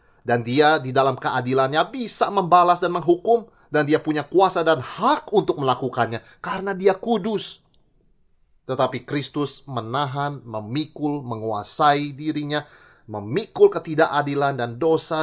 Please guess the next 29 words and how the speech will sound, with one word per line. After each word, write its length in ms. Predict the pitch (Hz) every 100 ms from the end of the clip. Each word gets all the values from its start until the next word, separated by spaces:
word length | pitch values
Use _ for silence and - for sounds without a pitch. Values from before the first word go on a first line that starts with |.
| 139
dia 240 | 135 127
sampai 560 | - 160 160 139 147 139
dia 160 | 131
di 160 | 123 123
atas 320 | 117 113 -
salib. 400 | 147 196 226 180 _ _ _ _ _
Penghakiman 600 | - 165 156 - 165 156
seharusnya 480 | 139 170 151 135 135
jatuh 520 | 123 127 127 - 180 -
kepada 320 | 160 139 139
orang 360 | 135 131 127 123
yang 80 |
selayaknya 480 | - 123 117 120 131 123
menerimanya, 640 | 120 123 123 208 190 113 _ _ -
mereka 680 | 107 127 143 - 143 139 123
yang 400 | 107 120 123 131
berbuat 560 | 117 120 123 143 147 147
dosa. 560 | 196 196 185 131 98 _ _ _ _ 127
Mengapa 520 | 143 180 170 170 165
ini 200 | 156 143
jatuh 640 | 127 127 - - 185 123 -
kepada 320 | 123 127 117
Yesus? 480 | 110 104 - 92 - _ _
Bukankah 760 | 165 202 196 185 165 143 160 -
ini 320 | 165 147 143 -
tidak 320 | 147 135 -
adil? 560 | 127 113 120 120 87 _ _ _ -
Tetapi 360 | 113 110 110 -
Kristus 720 | 135 175 - 92 - - -